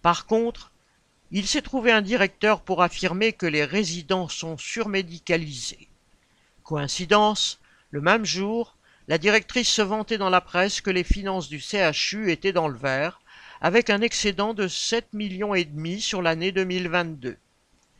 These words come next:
Elle ne pourra pas longtemps regarder ailleurs.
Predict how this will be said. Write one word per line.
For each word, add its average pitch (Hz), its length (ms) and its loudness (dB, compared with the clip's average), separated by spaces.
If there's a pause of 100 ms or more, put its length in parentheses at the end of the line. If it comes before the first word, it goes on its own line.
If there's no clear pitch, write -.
(480)
Elle 156 160 -2
ne 175 120 2
pourra 185 380 0
pas 202 200 2
longtemps 208 480 -2
regarder 170 500 -2
ailleurs. 131 520 -8